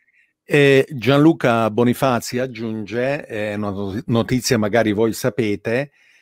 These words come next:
che il Partito Liberale canadese, eh,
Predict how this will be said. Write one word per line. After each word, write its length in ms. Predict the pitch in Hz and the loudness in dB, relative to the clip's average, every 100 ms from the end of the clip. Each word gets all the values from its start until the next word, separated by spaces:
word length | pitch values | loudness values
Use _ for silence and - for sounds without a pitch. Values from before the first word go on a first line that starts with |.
| _ | _
che 140 | - 143 | 0 2
il 300 | 117 113 - | 2 0 0
Partito 440 | 123 - 151 127 | -2 0 0 2
Liberale 600 | 113 107 117 135 123 101 | 0 2 2 2 2 0
canadese, 1000 | - 117 131 123 110 104 107 123 143 - _ | -2 -4 0 2 0 0 0 0 0 -6 _
eh, 460 | 113 104 101 - | -2 0 -2 -4